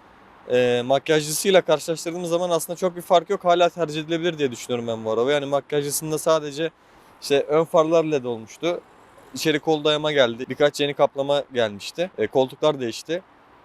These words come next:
Tabii onun koltukları biraz daha iyi bundan. Ama çok fark yok yani ikisinin arasında. Yeni boya seçenekleri gelmişti işte, e, mavi, kırmızı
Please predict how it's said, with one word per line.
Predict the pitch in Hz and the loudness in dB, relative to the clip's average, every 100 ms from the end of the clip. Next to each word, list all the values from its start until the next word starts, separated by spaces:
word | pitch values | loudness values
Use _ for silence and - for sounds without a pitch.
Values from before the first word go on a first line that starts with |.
| _ - - | _ -20 -8
Tabii | 113 | -2
onun | 113 120 | -2 -2
koltukları | 135 120 135 131 | -4 -4 -6 -2
biraz | 135 120 110 | 2 0 0
daha | 120 | -2
iyi | 123 | -2
bundan. | 113 107 156 - _ _ _ | -6 -6 -6 -6 _ _ _
Ama | 123 151 | 0 0
çok | 139 - | 0 -2
fark | 139 123 - | 0 0 0
yok | 131 - | -2 -2
yani | 104 92 | -4 -6
ikisinin | - - 110 | -10 -12 -8
arasında. | 101 95 113 143 185 127 | -6 -6 -6 -6 -4 -2
Yeni | 143 | 0
boya | 156 170 | 2 2
seçenekleri | - - 156 151 160 | 0 -6 -6 -4 -2
gelmişti | 147 117 107 - | 0 0 -4 -12
işte, | 107 113 110 - - - - | -8 -2 -2 -4 -14 -20 -8
e, | 107 | -4
mavi, | 113 120 120 120 | 2 6 6 4
kırmızı | - 120 120 113 123 | -10 -10 -10 -6 -8